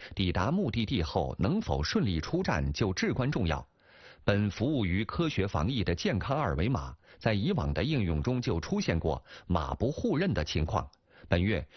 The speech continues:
卫健委等三部门印发有关通知，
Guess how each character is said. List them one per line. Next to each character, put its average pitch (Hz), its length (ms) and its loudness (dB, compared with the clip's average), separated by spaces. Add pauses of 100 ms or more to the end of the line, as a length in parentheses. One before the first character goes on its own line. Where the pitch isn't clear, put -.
卫 131 160 2
健 110 200 0
委 90 160 2
等 87 260 2
三 131 220 0
部 123 120 -2
门 90 260 0
印 113 180 0
发 117 220 0
有 90 180 0
关 90 260 0
通 110 200 0
知， 135 200 -2